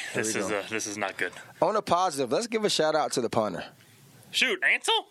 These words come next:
Speaker 1: He, he, he had a gr-, I thought he had a great game.
Speaker 2: Heck yeah.
Speaker 1: He, he did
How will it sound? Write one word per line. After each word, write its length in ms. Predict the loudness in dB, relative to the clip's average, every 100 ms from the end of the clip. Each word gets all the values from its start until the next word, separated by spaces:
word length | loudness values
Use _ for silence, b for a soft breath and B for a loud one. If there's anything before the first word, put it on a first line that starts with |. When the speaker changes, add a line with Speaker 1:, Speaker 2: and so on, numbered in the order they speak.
| -8 -2
Speaker 1:
He, 140 | -2
he, 540 | 0 0 0 0 -2 -8 -4
he 200 | 0 2
had 180 | 2
a 80 | 0
gr-, 140 | -2 -2
I 180 | 0 2
thought 220 | 2 0
he 80 | 0
had 100 | -2
a 60 | 0
great 240 | 0 0
game. 120 | 2 2
Speaker 2:
Heck 160 | 2
yeah. 160 | 2 2 0 -4
Speaker 1:
He, 180 | -4 -2
he 240 | -2 0
did 340 | 2 0 0